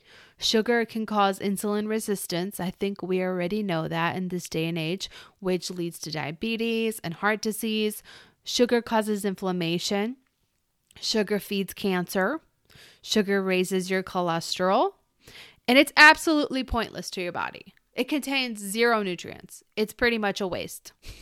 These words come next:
It is a waste. And not only that, but sugar keeps you addicted and a slave to a substance. We should not be enslaved to any substance, okay?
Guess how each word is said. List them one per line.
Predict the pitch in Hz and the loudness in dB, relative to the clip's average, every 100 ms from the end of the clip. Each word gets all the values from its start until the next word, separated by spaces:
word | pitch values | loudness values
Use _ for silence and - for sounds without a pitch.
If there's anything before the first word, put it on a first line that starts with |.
| - _ - _ _ - | -20 _ -20 _ _ 0
It | 220 | 0
is | 180 185 | 0 -4
a | |
waste. | 175 - - - - _ - - - - _ _ 226 | -6 -8 -10 -14 -20 _ -16 -16 -16 -20 _ _ 2
And | 285 392 339 262 254 | 6 8 8 6 4
not | 269 269 | 4 2
only | 277 285 294 | 2 0 0
that, | 247 247 277 330 311 247 240 - | 0 2 2 2 4 2 0 -4
but | 247 | -6
sugar | - - 254 285 330 | -6 -2 -2 0 -2
keeps | 311 - 269 - | -2 -6 -6 -4
you | 262 | -4
addicted | - 208 - 214 208 - 208 190 - | -4 -6 -4 -2 -2 -2 -2 -2 -4
and | 190 190 | -6 -6
a | 185 | -8
slave | - 185 180 175 175 180 190 | -10 -8 -4 -2 -2 -4 -6
to | - 190 | -8 -8
a | 180 | -8
substance. | - 196 - 175 170 - | -6 -8 -6 -10 -10 -8
We | 214 | -6
should | 202 294 269 | -4 -2 -2
not | 214 208 196 196 - - | -2 -2 0 -2 -4 -8
be | 202 - _ _ _ - | -8 -8 _ _ _ -8
enslaved | 190 175 - 170 170 170 175 | -8 -8 -10 -4 -2 -4 -6
to | - 175 - - | -12 -14 -12 -8
any | 165 165 160 170 - | -6 -4 -6 -8 -14
substance, | - - - - - - - - _ | -12 -12 -12 -16 -16 -20 -20 -20 _
okay? | - 160 | -8 -8